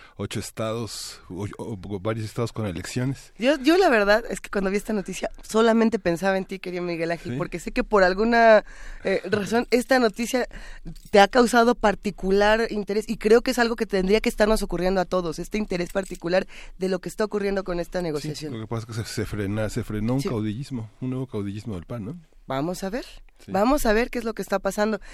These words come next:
Speaker 2: Eh, por otro lado, Rex Tillerson estuvo en, en la Ciudad de México, estuvo en nuestro país, discutiendo muchas cosas, diciendo que los rusos tienen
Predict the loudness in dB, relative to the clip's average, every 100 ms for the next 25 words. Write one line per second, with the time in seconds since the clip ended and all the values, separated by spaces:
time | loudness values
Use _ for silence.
0 | -18 -8 -2 2 4 4 6 4 6 8
1 | 8 8 8 6 4 2 -2 -2 -2 0
2 | 0 0 -4 -4 -4 -4 -2 0 0 -2
3 | -2 -2 -4 -4 -6 -4 -4 -2 -4 -6
4 | -8 -8 -6 -8 -6 -6 -4 -2 -4 -8
5 | -8 -6 -4 -4 -2 0 2 2 2 0
6 | -2 -4 -2 -4 -4 -6 -4 -4 -4 -4
7 | -6 -6 -6 -10 -12 -12 -8 -6 -6